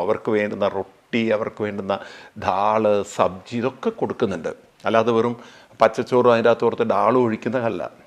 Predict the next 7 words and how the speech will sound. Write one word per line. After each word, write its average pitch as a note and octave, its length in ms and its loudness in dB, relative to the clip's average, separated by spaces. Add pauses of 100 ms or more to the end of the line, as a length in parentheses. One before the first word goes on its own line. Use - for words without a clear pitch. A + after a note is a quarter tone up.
(920)
നല്ല C#3+ 400 4
ഭക്ഷണം - 320 -10 (540)
പലയിടത്തുനിന്നും C#3+ 520 6
കിട്ടുന്നുണ്ട്. D#2+ 280 -12 (440)
അല്ലെങ്കിൽ G3+ 360 6
അവർക്കൊരു D3+ 460 4 (460)
കിച്ചടി C#3+ 360 2